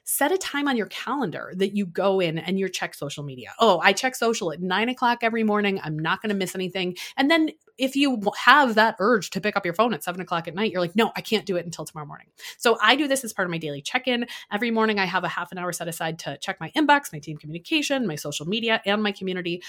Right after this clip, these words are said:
So I don't feel like I'm missing anything, but I have a limit to how often I need to check these things.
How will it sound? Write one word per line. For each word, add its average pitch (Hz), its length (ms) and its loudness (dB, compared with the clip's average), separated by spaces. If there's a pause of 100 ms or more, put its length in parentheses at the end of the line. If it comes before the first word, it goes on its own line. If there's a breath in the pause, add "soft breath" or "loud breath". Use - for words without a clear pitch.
(140 loud breath)
So 180 180 -2
I 165 60 0
don't 277 340 4
feel 302 140 2
like 277 180 4
I'm 214 140 2
missing 208 320 -2
anything, 190 420 -2
but 175 100 -4
I 165 60 0
have 165 200 -2
a 156 40 -2
limit 180 580 0
to 160 300 -4
how 190 320 0
often 170 300 -2
I 160 100 -2
need 214 400 2
to - 140 -8
check - 260 -12
these 131 220 -14
things. - 340 -18